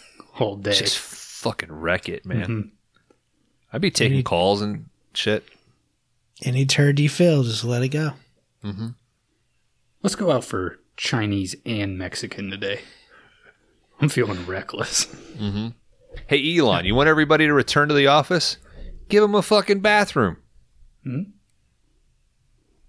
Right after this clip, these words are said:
Speaker 2: All these fucking right-wingers that are afraid of, like, trans people using whatever bathroom they want. Just give everybody their own fucking bathroom.
Speaker 3: You guys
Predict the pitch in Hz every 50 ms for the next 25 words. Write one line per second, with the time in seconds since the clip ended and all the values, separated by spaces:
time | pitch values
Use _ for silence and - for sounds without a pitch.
0 | _ _ _ _ _ _ _ _ _ _ _ _ _ _ _ _ _ - - -
1 | - _ - 123 135 147 131 - - - 143 139 - 131 110 98 92 90 95 110
2 | 131 127 135 135 139 143 147 151 143 123 113 101 95 95 90 - - 113 110 113
3 | 117 113 107 95 101 101 - - - 104 92 85 - _ _ _ _ _ - -
4 | 117 110 117 123 120 - - 131 127 - 143 139 139 123 110 110 101 107 104 104
5 | 104 110 107 104 90 95 98 110 120 - - 139 135 135 139 143 147 151 170 -
6 | - - - - - - - - - - - - - - - - - _ _ _
7 | _ _ _ _ _ - - _ _ - - - - - - - - - 196 196
8 | 196 196 190 196 190 185 208 208 202 202 202 202 202 180 - - 208 190 - 190
9 | 180 208 214 214 214 196 - - - 151 - _ - - _ _ _ _ _ _
10 | _ _ _ _ _ _ _ _ _ _ _ _ _ - 131 135 151 139 135 123
11 | - -